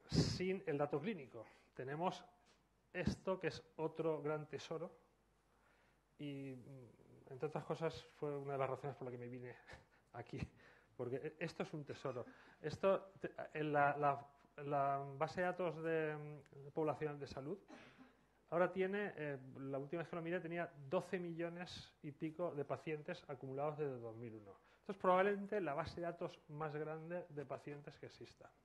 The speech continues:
Cuando uno mira las publicaciones sobre estudios en historias clínicas que en Nature, en Science, que están publicando, sobre todo, sobre todo, em, en Suecia, que están trabajando bastante esto,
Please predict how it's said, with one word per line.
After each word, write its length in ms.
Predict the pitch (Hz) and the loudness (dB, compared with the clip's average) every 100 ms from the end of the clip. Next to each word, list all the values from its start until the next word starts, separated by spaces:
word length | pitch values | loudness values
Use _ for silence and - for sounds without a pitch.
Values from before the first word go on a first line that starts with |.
| 165 - - - | -18 -18 -20 -10
Cuando 220 | - 135 160 | -2 0 2
uno 100 | 185 | 2
mira 360 | 185 180 175 | 6 8 6
las 160 | 160 147 | 4 -2
publicaciones 840 | 160 156 147 - 160 160 156 - - - - - | 0 0 0 0 -2 -2 -4 -6 -12 -18 -18 -6
sobre 460 | - 151 151 151 143 | 4 6 8 6 4
estudios 580 | - 165 156 151 139 - | 2 0 2 2 2 2
en 340 | 147 143 139 | 0 -2 -6
historias 400 | 131 - 143 123 | -6 -2 -2 -2
clínicas 480 | - 151 143 131 123 | -4 -4 -4 -6 -8
que 240 | - 127 | -6 -6
en 680 | 131 123 123 117 117 113 113 | -6 -10 -12 -12 -12 -12 -10
Nature, 440 | 139 - - 120 | -10 -8 -8 -8
en 60 | 113 | -8
Science, 420 | - 139 127 120 | -4 -4 -4 -8
que 80 | - | -10
están 180 | - 123 | -10 -8
publicando, 480 | 123 113 131 127 120 | -8 -6 -6 -6 -6
sobre 220 | 131 120 | -4 -2
todo, 420 | 143 135 135 - - - - | 0 0 -2 -4 -12 -20 -14
sobre 220 | - 120 | -8 -6
todo, 440 | 120 139 139 139 131 | -2 2 2 2 0
em, 440 | 131 127 123 123 117 - - - _ - | 0 -2 -2 -6 -10 -16 -20 -20 _ -10
en 60 | 123 | 0
Suecia, 420 | 139 165 - 110 | 6 6 4 -4
que 60 | |
están 200 | 113 135 | -6 -10
trabajando 380 | 127 131 135 135 | -6 -6 -6 -6
bastante 380 | 120 - 120 151 | -6 -8 -8 -8
esto, 240 | - 110 | -8 -12